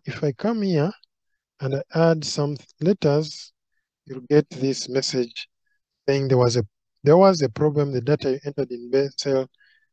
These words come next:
B ten violates the data validation rules set on this cell.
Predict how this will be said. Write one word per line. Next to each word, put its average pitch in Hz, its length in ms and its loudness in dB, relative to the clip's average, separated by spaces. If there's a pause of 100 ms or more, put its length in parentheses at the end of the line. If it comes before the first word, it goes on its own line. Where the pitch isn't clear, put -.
(200)
B 220 220 10
ten 190 340 4
violates 151 520 4
the 135 120 -6
data 151 280 2
validation 143 680 -4
rules 156 500 0 (560)
set 160 240 4 (160)
on 208 300 4
this 156 340 -4
cell. 143 300 4